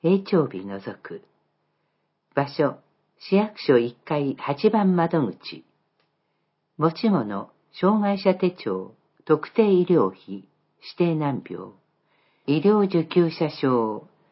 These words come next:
未使用の令和七年度福祉タクシー券。国際総合窓口の活用を。問い合わせ、市民相談課。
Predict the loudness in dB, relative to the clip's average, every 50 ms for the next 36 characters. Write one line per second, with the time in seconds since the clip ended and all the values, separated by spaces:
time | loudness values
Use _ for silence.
0 | _ _ -4 -4 -4 -2 -2 -2 0 2 4 4 2 2 0 -2 -4 -4 -4 0
1 | 0 2 2 2 2 2 0 0 0 0 0 2 2 2 2 2 0 0 -2 -2
2 | -4 -4 -4 -2 -2 -2 -2 -2 -6 -6 -6 -6 -8 -6 -2 0 0 0 -2 -8
3 | -18 -16 -16 -16 -18 -20 _ _ _ _ _ _ _ _ _ _ _ _ _ _
4 | _ _ _ _ _ _ _ _ _ _ _ _ _ _ _ _ _ _ _ _
5 | _ _ _ _ _ _ _ _ _ _ -4 -2 -2 -2 -2 -4 -4 -2 -2 -2
6 | -2 -4 -2 2 4 4 4 4 4 2 2 2 2 2 0 0 2 2 2 2
7 | 0 0 0 -2 0 0 0 0 -2 -4 -6 -6 -4 -2 2 2 4 4 2 0
8 | -2 -4 -4 -4 -4 -6 -8 _ _ _ _ _ _ _ _ _ _ _ _ _
9 | _ _ _ _ _ _ _ _ _ _ _ 0 0 2 2 2 0 0 -2 -6
10 | -8 -4 -2 -2 -2 -2 -4 -10 -6 -2 0 0 0 -2 -2 -2 -4 -4 -4 -2
11 | -4 -6 -6 -8 -10 -16 -14 -14 -14 -14 -14